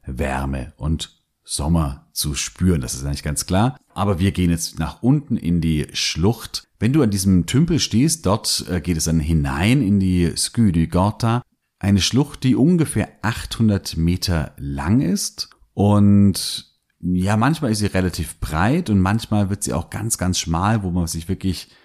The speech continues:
ähm, nur auf wenigen Metern Breite unten durchschlängeln muss. Und die Wände sind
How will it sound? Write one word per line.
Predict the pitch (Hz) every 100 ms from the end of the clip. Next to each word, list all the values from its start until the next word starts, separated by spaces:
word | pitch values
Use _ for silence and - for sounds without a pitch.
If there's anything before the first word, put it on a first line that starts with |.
| _ _ -
ähm, | 82 80
nur | 78 82
auf | 80 82
wenigen | 82 104 110 90 90
Metern | 95 104 85 -
Breite | - 76 85 107 117 98 -
unten | 104 107 95 82
durchschlängeln | 98 127 - - - - 87 92 85
muss. | 80 110 160 - - _
Und | 104 107 104 104 -
die | 95 92 90 87 78
Wände | 69 67 80 101 147 160 147 147
sind | - 113 107 104 95 - -